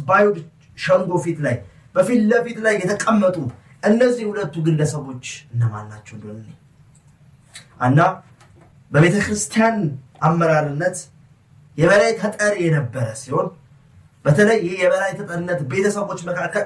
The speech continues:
አንደኛው የነበረ ሰው ነው። እሱ ብቻ አይደለም፣ አና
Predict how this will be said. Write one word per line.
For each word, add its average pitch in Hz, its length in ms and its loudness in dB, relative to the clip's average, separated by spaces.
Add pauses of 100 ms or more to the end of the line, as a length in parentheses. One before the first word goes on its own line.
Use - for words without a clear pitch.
አንደኛው 208 580 2
የነበረ 139 480 0
ሰው 117 200 -4
ነው። 107 100 -14 (520)
እሱ - 160 -12
ብቻ 165 180 0
አይደለም፣ 151 380 2 (680)
አና 180 260 2